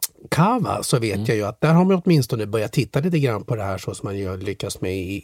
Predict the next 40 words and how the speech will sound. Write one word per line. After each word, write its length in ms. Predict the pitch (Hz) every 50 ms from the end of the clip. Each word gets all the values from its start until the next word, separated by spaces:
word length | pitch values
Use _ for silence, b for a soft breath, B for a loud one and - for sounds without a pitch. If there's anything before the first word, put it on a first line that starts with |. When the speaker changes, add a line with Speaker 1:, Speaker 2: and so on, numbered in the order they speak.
| -
Speaker 1:
i 40 | 101
Frankrike 480 | - - 131 127 139 - 151 143 - 143
inte 200 | 113 95 - 92
minst, 500 | 90 92 90 90 - - - - - -
eh, 60 | 95
när 420 | 95 92 90 90 87 87 90 95
det 80 | 104 101
gäller 220 | 98 92 92 95
att 180 | 92 - - -
klassificera 800 | - 120 98 92 - - - 120 - - 143 139 165 170 156
sina, 480 | 147 - - 131 117 110 107 104 101 95
eh, 80 | 90 - B B B B B B B B
mousserande 520 | - 117 113 - - 101 92 87 90 95
drycker. 400 | 95 95 90 - - _ - 92
Och 80 | 95 92
där 100 | 104 117
Speaker 2:
Mm. 120 | 110 110
Speaker 1:
pratar 260 | 120 160 147 143 - 151
man 100 | 135 127
prestige 560 | - - 131 - - 143 110 85 - - - _
cava, 340 | - - 104 92 92 90 92
där 160 | 107 - -
använder 380 | 156 127 107 101 117 139 165 170
man 120 | 170 165
ju 60 | 147 95
uttrycket 420 | 85 - - 87 - - - -
numera 260 | - 87 87 87 -
Speaker 2:
Ja, 60 | 95 95
Speaker 1:
också. 380 | 98 - - - - 98 98 - _
Speaker 2:
det 80 | _ 104
gör 100 | 117 127
man. 160 | 107 92 101 - B B B B B B
Speaker 1:
Så 140 | - - -
cava 260 | - - 131 117 117
de 80 | 110 113
paraje. 540 | - 123 113 113 113 107 - - - 98 - - -
Speaker 2:
Ja, 260 | 110 120 139 156 165
just 240 | 147 151 165 - -
det. 100 | 117 98
Pa-, 200 | - - 123